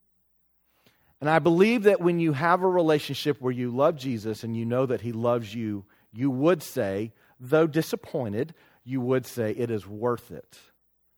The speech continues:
Because to live life without Christ is not to truly live life. And so as we go through this today, what I really want to share with you is,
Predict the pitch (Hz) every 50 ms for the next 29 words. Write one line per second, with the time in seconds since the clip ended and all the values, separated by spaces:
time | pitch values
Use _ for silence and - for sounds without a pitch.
0 | _ _ _ _ _ _ - 147 - - 156 147 - 156 143 139 151 180 214 196
1 | 190 180 170 165 160 - 156 143 - 147 139 139 131 - - 135 123 110 104 98
2 | 98 - - - - - - _ _ _ _ - 117 104 127 139 135 - - 120
3 | - - - 131 113 107 107 104 98 95 87 82 87 80 65 67 - - - -
4 | - _ _ _ _ _ _ _ _ _ _ _ _ - - - - _ _ _
5 | 135 147 143 - 165 165 160 170 165 160 156 127 151 156 143 185 214 247 - -
6 | 247 220 190 190 180 - - 170 147 143 151 147 139 131 135 147 156 202 240 285
7 | 277 262 240 202 180 170 151 139 123 - - 165 170 185 180 160 143 - - 131
8 | 123 117 117 117 113 117 113 -